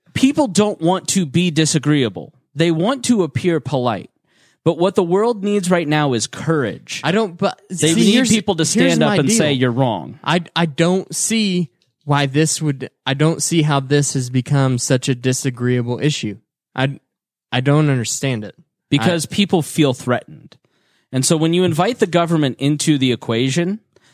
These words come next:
Speaker 1: it is, it is, the very nature of government is that it is force. And if he's pro-life and I'm pro-choice, and we're wrestling over whether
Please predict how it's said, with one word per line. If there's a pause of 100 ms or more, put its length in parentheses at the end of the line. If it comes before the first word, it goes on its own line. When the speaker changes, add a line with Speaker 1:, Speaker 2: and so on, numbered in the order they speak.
(420)
Speaker 1:
it
is,
it
is,
the
very
nature
of
government
is
that
it
is
force. (540)
And (520)
if
he's
pro-life
and
I'm
pro-choice, (580)
and
we're
wrestling
over
whether